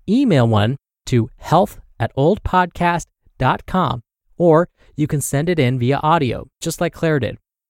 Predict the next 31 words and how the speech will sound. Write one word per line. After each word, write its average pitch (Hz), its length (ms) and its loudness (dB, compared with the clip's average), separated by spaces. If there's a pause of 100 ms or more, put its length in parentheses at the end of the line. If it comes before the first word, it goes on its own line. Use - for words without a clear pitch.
(140)
Just - 200 -4
come 208 140 2
by 180 200 2
old 170 260 0
podcast 165 640 -2 (400)
dot 143 320 0
com 160 340 -4
slash 135 400 -4
ask, - 400 -6 (420)
or 160 220 0
you 185 140 -2
can 170 140 -2
do 170 120 -2
it 160 80 -2
the - 160 -8
old-fashioned 165 640 -2
way 143 360 -4
and 131 120 -4
call 165 320 2
in 117 80 2
your 107 120 -2
question. - 500 -8 (240)
The 117 80 -6
number 175 340 0
is 160 380 2
sixty-one 165 800 -4 (320)
I 131 200 2
Love 113 420 2
O 104 180 4
H 104 220 -4
D. 101 240 -6